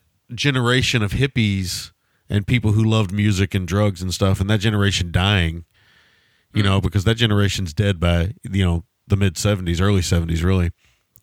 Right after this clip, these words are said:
Speaker 1: And, um, you know, you could get into the whole Charles Manson killed all that movement and everything else thing.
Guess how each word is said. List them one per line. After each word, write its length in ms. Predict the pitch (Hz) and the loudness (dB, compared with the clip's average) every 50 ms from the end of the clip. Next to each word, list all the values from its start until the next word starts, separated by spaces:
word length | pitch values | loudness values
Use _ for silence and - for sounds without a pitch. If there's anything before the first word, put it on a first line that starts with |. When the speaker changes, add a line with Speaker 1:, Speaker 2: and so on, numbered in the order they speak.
| _ _ - | _ _ -2
Speaker 1:
And, 420 | 101 101 98 95 95 95 90 90 | 0 2 2 2 2 0 0 0
um, 400 | 95 92 90 90 87 87 82 78 - _ _ _ _ _ _ _ _ _ _ _ _ _ _ _ _ - - _ _ _ _ | 0 2 2 2 2 0 -2 -4 -10 _ _ _ _ _ _ _ _ _ _ _ _ _ _ _ _ -20 -20 _ _ _ _
you 60 | - 101 | 0 0
know, 60 | 95 | 2
you 100 | 90 85 | 2 0
could 140 | 82 82 82 | -2 -4 -2
get 100 | 92 87 | -2 0
into 160 | 90 90 80 | 0 0 0
the 60 | - 85 | 0 2
whole 140 | 87 90 80 | 2 2 0
Charles 320 | - - 98 87 87 80 | 0 0 0 0 0 0
Manson 320 | 90 87 90 85 - 82 | 0 -2 -2 -2 -4 -8
killed 280 | 78 - 104 95 90 82 | -6 -2 -2 0 0 2
all 100 | 82 82 | 2 0
that 180 | 78 85 85 80 | 2 0 -2 -2
movement 360 | 80 87 87 78 82 87 - | 0 0 0 0 -2 -4 -6
and 80 | 73 85 | -4 -4
everything 340 | 87 82 82 - 90 87 90 | -4 -2 0 0 0 0 0
else 160 | 90 90 - | 0 0 0
thing. 280 | - 90 87 85 85 | 0 0 0 0 -2